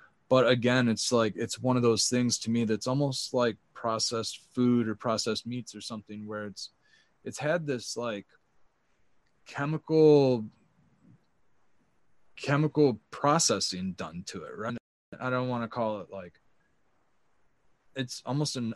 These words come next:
unnatural. And then, and then there's the, then there's the facts that were, like, um, you're shipping butane, um, your, I mean, we have to get the butane from somewhere. And I, I drive a car and it has gas, but I also like to limit the amount of petrol I use, right? Like,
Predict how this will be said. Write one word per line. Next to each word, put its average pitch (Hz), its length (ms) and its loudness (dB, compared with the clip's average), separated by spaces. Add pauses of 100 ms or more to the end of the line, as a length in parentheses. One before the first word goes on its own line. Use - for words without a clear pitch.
unnatural. 117 640 -2
And 135 160 -2
then, 147 280 0
and 147 140 -2
then 190 100 2
there's 151 300 4
the, 127 260 2
then 135 360 0
there's 127 220 2
the 117 100 -2
facts 120 400 0
that 113 100 0
were, 110 320 0 (160)
like, 113 320 -2
um, 104 480 -2 (460)
you're 117 100 -8
shipping 131 960 -4
butane, 120 1120 -2
um, 104 520 -8 (120)
your, 107 720 -8
I 110 60 -16
mean, 110 380 -8 (1080)
we 117 80 -4
have 117 140 -6
to 123 60 -6
get 127 100 -2
the 110 60 -14
butane 127 380 0
from 113 120 -10
somewhere. 117 580 -2
And 120 120 -4
I, 147 180 0
I 151 100 2
drive 160 220 6
a 156 40 2
car 120 320 6
and 120 140 2
it - 20 0
has 113 180 0
gas, 107 280 0
but - 160 0
I 131 80 6
also 147 240 4
like 147 160 2
to - 80 -4
limit 113 480 2
the 110 160 -4
amount 107 340 -2
of 101 100 -10
petrol 104 420 -6
I 101 80 -6
use, 98 500 -6
right? 107 340 -6
Like, 107 220 -6